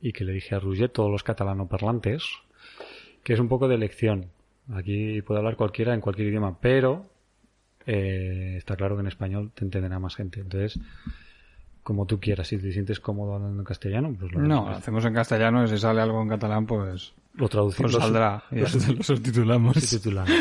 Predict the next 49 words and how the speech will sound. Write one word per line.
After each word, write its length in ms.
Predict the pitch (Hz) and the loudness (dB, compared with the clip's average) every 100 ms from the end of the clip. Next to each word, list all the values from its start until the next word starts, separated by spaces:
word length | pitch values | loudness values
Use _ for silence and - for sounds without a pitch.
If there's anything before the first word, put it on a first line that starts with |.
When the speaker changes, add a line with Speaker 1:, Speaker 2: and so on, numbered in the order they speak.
| - | 2
Speaker 2:
<laughs> 180 | - - | -4 -2
Para 180 | 131 | 2
Speaker 1:
Vale. 100 | 120 | 4
Speaker 2:
YouTube, 340 | 110 120 113 104 | 4 4 2 2
¿eh? 80 | - - - - _ _ | -4 -12 -20 -20 _ _
Speaker 1:
Vale, 200 | 110 95 | -2 -2
pues 140 | 104 | 0
ya, 220 | 107 131 - - | 2 0 -2 -4
¿estás 180 | - | 0
listo? 460 | 135 180 269 269 - _ | 2 2 0 -2 -10 _
Speaker 2:
Sí, 280 | - 135 139 160 | 0 4 4 2
Speaker 1:
¿Estás 180 | 127 | -4
Speaker 2:
sí, 140 | - 135 | 0 2
Speaker 1:
cómodo? 320 | 202 277 - | 2 0 -4
Speaker 2:
sí, 160 | - 156 | 0 0
sí, 120 | 151 | 2
sí, 80 | 220 - _ | -2 -8 _
sí. 120 | 139 175 _ _ _ 117 | -10 -10 _ _ _ -4
Speaker 1:
Vale. 300 | 98 90 - _ | -4 -4 -10 _
Hola, 220 | 160 165 165 | 2 4 4
Edu, 260 | 117 92 - _ | 2 -2 -10 _
¿cómo 140 | 151 | -2
estás? 440 | 147 104 92 - - | -2 -2 -6 -8 -2
Speaker 2:
¿Qué 120 | 127 | 0
tal? 280 | 110 101 110 _ | 2 0 -2 _
Hola. 280 | 110 98 101 - _ | -2 -2 -4 -10 _
Speaker 1:
Muy 80 | - | -2
Speaker 2:
Aquí 60 | 101 | 0
Speaker 1:
bien. 60 | |
Speaker 2:
estamos. 200 | 92 101 | 0 0
Speaker 1:
Mira, 160 | 117 107 | 0 2
digo, 240 | 110 107 - | 2 0 2
hablamos 240 | 113 131 | 0 0
en 40 | 135 | -2
castellano 380 | 123 123 123 110 | -2 2 2 2
y 40 | |
digo, 120 | 107 | 2
"Hola, 200 | 143 143 | 2 4
Edu, 160 | 139 113 | 4 2
¿cómo 200 | - 135 | 2 2
estás?" 320 | 214 - 226 | 2 2 2
Speaker 2:
<laughs> 80 | - | 4
¿Cómo 140 | 190 156 | 4 4
estás? 640 | 151 - - - - 131 - | 2 0 -6 -8 -8 -8 -4
Speaker 1:
Lo 140 | 107 | -2
Speaker 2:
Estu-, 40 | 98 | 0
Speaker 1:
primero. 280 | 101 101 92 | 2 2 0
Speaker 2:
estupendamente 680 | - 120 120 120 113 107 98 | -2 0 2 2 2 0 -2
bien. 260 | 92 92 | -2 -6